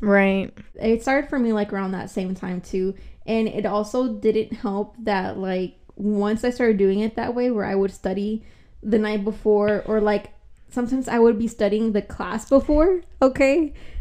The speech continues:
Speaker 2: Like, if I felt like I didn't need to pay attention in that class and I knew I had an exam for, like, the next class that I was gonna go to,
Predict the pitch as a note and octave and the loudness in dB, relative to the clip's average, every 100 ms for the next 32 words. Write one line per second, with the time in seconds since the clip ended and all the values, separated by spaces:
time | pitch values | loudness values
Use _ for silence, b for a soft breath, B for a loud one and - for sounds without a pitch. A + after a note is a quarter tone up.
0 | B A#3 A3+ A3 A3 G#3+ G#3+ A3+ B3 B3 | B 2 4 4 4 4 4 4 4 4
1 | A#3+ A#3+ G#3+ G#3 G#3+ A3+ A3 A3 A3 A#3 | 4 2 2 4 4 4 4 2 2 0
2 | G#3 G3+ F#3+ G3+ G#3 G#3 G3+ G#3+ G#3+ G#3+ | 0 0 -2 -2 0 -2 -4 -2 -2 0
3 | G3 G3 G3+ G3+ G#3 G3 F#3+ F#3+ F3+ F#3 | 0 2 2 2 -2 -2 -2 -4 -4 -4
4 | F#3+ F#3 G3 F#3 F#3 F#3+ F#3 F#3 - - | -4 -4 -2 -2 -4 -4 -4 -6 -6 -4
5 | G3 G3+ G3 G3+ F#3+ F#3+ F#3+ G3 - B3+ | -2 -2 0 0 0 -2 -2 -4 -2 -2
6 | A#3+ | -2